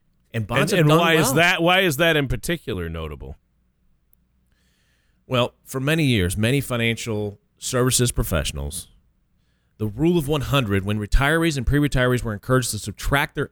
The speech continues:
Speaker 1: age from one hundred and use the resulting figure to allocate stocks and bonds. So in other words, if you were seventy years old, you would take one hundred minus seventy,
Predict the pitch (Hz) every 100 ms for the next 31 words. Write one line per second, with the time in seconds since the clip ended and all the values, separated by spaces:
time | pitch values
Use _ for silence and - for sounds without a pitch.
0 | _ 135 123 87 95 127 - - _ _
1 | _ - 123 110 104 98 131 85 78 -
2 | - _ _ _ _ _ _ 113 110 107
3 | 160 170 139 120 101 135 143 135 117 -
4 | 165 113 87 87 - 107 123 - 123 117
5 | - 92 90 - 113 147 107 110 123 135
6 | 135 - _ _ _ - 123 - 127 147
7 | 139 - - 131 135 147 143 135 147 139
8 | 90 101 107 107 110 - 120 117 98 123
9 | 123 123 98 101 120 - 95 87 85 90